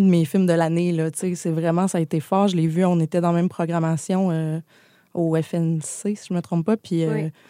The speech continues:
Speaker 1: donc, on a, je l'ai vu deux fois parce que j'allais à mes deux projections.
Speaker 2: <laughs>
Speaker 1: Puis les deux fois, j'étais dans le même état de, OK, c'est
Speaker 2: Ça
Speaker 1: vraiment
Speaker 2: brasse.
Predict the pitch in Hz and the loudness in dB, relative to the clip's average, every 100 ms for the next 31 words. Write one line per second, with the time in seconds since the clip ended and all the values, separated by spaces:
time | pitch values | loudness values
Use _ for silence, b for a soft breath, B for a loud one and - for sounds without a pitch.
0 | B B - 165 160 160 160 160 160 - | B B -2 -2 0 0 0 0 -2 -4
1 | 156 151 151 160 165 165 165 180 180 - | -4 -4 -4 0 -2 0 0 0 -2 -8
2 | 160 156 160 165 165 156 165 277 185 302 | -6 -4 -2 0 0 2 2 2 4 4
3 | 320 220 208 240 - 165 160 160 160 147 | 4 4 4 4 2 2 2 2 2 2
4 | 196 - 180 202 180 170 156 156 165 180 | 2 2 2 2 0 -2 0 0 0 0
5 | 165 - 180 190 160 151 151 139 - 240 | -2 -2 -4 -2 -4 -4 -6 -12 -14 -8
6 | 240 190 170 160 143 b b b b - | -6 -8 -10 -16 -16 b b b b -8
7 | 233 175 165 165 160 | -4 -2 0 -2 -2